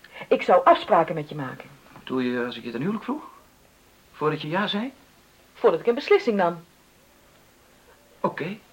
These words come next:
Speaker 2: Vraag je nu ten huwelijk?
Speaker 1: Tja.
Speaker 2: Ik meen het.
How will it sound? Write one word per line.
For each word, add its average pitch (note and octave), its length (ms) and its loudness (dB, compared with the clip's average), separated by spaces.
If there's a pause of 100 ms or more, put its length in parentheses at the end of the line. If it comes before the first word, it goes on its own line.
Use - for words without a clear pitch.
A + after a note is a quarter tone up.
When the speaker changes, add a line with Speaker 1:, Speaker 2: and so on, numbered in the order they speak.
(680)
Speaker 2:
Vraag - 180 -6
je G2+ 60 -10
nu A#2 100 -2
ten E3+ 120 -6
huwelijk? F3 320 -10 (100)
Speaker 1:
Tja. C#5+ 540 10 (120)
Speaker 2:
Ik - 120 -12
meen B3 220 -2
het. F#3 120 -2